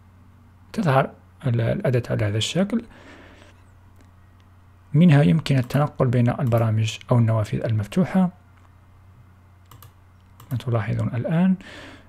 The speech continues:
يمكن أيضًا إضافة برامج حتى لو لم تكن مفتوحة لنقوم بفتحها بسرعة، لذلك يمكن فقط جرها من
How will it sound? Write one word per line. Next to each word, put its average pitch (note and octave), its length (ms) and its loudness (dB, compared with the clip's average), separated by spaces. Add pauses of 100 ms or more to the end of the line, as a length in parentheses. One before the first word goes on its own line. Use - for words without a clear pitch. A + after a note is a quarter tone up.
(240)
يمكن F3 400 2
أيضًا D3+ 340 0
إضافة C#3 320 -2 (120)
برامج C3+ 560 0 (600)
حتى - 300 -2
لو C#3+ 360 2
لم C#3+ 160 2
تكن C3+ 260 -2
مفتوحة B2+ 420 -2
لنقوم A#2+ 380 0
بفتحها - 460 -6
بسرعة، D#3+ 520 0 (340)
لذلك B2 640 2
يمكن A#2+ 540 -2
فقط - 640 -6
جرها C3 500 0
من A2 240 0